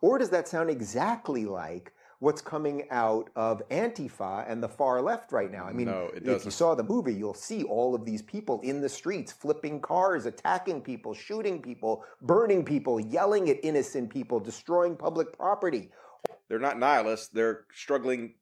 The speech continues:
Speaker 2: against classism, right? They're struggling because the rich have sucked all the money out of the fucking system and have caused this to happen,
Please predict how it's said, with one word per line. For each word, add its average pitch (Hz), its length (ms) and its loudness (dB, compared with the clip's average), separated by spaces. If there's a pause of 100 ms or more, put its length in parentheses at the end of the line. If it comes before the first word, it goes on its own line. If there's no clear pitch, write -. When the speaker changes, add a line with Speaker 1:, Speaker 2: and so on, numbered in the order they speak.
(200)
Speaker 2:
against 120 380 -6
classism, 107 640 0
right? 110 220 -2 (120)
They're 104 100 -6
struggling 131 300 0
because 120 300 0
the 110 60 -2
rich 123 200 0
have 117 120 -6
sucked 127 260 0
all 120 120 4
the 113 120 0
money 127 280 -2
out 110 120 2
of 101 60 -2
the 107 60 -4
fucking 117 300 -2
system 101 520 -6 (360)
and 120 100 -4
have 117 100 2
caused 127 640 6
this 104 180 -6
to 101 80 -2
happen, 90 360 -4